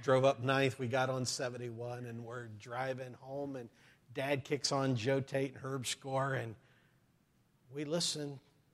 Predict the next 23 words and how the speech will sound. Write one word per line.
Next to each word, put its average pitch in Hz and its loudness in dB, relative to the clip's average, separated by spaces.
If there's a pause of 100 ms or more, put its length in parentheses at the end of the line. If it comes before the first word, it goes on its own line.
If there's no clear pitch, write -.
and 139 -16
when 139 -8
we 139 -4
turn 160 -10
on 151 -8
the 147 -8
radio, 156 -4
the 139 -10
Indians 147 -10
have 131 -6
loaded 147 -4
the 135 -14
bases. - -2 (1900)
And 135 -8
we 139 -2
listened 190 0 (1600)
as 127 -6
George 156 0
Hendricks 147 -4
hit 147 -6
a 135 0
home 175 0
run 131 -4